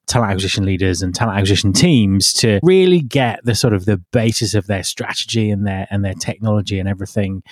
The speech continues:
really cemented in to see them through, uh, what's gonna be a kind of a roller coaster of a, of, of a few years. Talk us through what you think the, the key elements are that people should be looking at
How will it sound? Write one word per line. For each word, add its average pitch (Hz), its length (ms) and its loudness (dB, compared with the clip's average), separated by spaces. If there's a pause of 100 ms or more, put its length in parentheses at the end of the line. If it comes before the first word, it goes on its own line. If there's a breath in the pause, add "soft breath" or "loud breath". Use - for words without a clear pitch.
(280 loud breath)
really 147 280 4
cemented 113 480 0
in 104 180 2
to 98 100 -6
see 113 200 0
them 98 280 -2
through, 104 640 2 (640 soft breath)
uh, - 100 -10
what's 123 400 -2
gonna 131 220 2
be 202 180 2
a - 100 -4
kind 151 220 -2
of 117 80 -2
a 113 80 4
roller 117 380 4
coaster 104 520 0
of 90 120 -4
a, 95 260 0
of, 104 120 2
of 104 200 0
a 90 60 -4
few 101 180 -4
years. 92 640 -4 (800 loud breath)
Talk - 340 2
us - 280 2
through 139 480 6
what 135 320 2
you 123 180 -2
think 104 340 -2
the, 101 360 0 (180)
the 113 140 0
key - 320 0
elements 101 440 0
are 90 280 0
that 95 180 -4
people 107 220 2
should - 160 0
be 95 80 0
looking 92 320 -2
at 82 180 -10